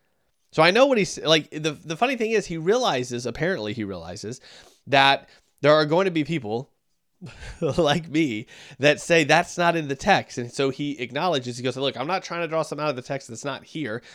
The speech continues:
And I am very interested in what he's about to say, mind you. But I would contend he is.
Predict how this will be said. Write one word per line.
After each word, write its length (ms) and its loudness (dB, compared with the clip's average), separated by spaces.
And 100 -2
I 80 4
am 160 2
very 220 2
interested 360 -6
in 60 -4
what 140 0
he's 120 -4
about 220 0
to 80 -14
say, 360 -6
mind 340 -10
you. 180 -12
But 100 2
I 80 8
would 160 0
contend 380 -4
he 140 -6
is. 720 -8